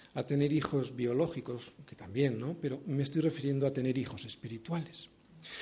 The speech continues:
Por eso la iglesia se goza en ser madre de hijos. Los niños,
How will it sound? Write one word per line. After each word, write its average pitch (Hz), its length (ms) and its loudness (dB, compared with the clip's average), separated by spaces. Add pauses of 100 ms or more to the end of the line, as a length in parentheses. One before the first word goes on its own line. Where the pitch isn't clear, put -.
(140)
Por 160 120 10
eso 160 140 10
la 185 100 12
iglesia 180 460 12
se 185 320 12
goza 233 560 12
en 220 200 10
ser 196 260 6
madre 147 500 6 (320)
de 147 180 4
hijos. - 500 -4 (2500)
Los 127 180 -2
niños, 165 460 8